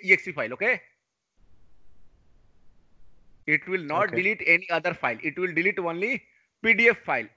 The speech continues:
Speaker 1: So I am telling my operating system, "Hey, I want to delete all the files, whatever its name." So I give it a star. A ta-, a star means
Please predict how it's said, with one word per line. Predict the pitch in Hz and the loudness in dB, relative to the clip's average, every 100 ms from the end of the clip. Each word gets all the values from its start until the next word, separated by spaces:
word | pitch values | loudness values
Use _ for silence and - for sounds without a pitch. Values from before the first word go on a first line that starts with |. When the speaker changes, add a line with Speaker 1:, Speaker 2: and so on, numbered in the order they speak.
| - | -18
Speaker 1:
So | - | -8
I | 120 151 | 2 4
am | 233 220 | 4 0
telling | 185 185 190 | 0 0 0
my | 180 | -4
operating | 165 156 147 160 | -2 -2 -2 -6
system, | 143 - 151 | -8 -8 -10
"Hey, | 127 160 214 | -2 2 2
I | - 147 | 2 -2
want | 160 208 202 | 2 0 0
to | 196 | -4
delete | 156 196 - | 2 2 2
all | 170 214 | 4 4
the | 233 247 | 2 -4
files, | - 147 180 - - _ _ _ _ | -2 0 0 -6 -20 _ _ _ _
whatever | 139 196 247 269 262 | 6 6 6 4 4
its | 240 - | 2 0
name." | 170 123 101 - | -6 -10 -12 -12
So | 156 | -4
I | 143 165 | 0 0
give | 160 190 | 0 -4
it | 185 190 160 | -6 -10 -6
a | 170 | -8
star. | - 180 156 | 0 4 4
A | 131 | 2
ta-, | - 160 156 | 0 0 -2
a | |
star | 139 175 196 | 0 2 2
means | 233 220 | -4 -16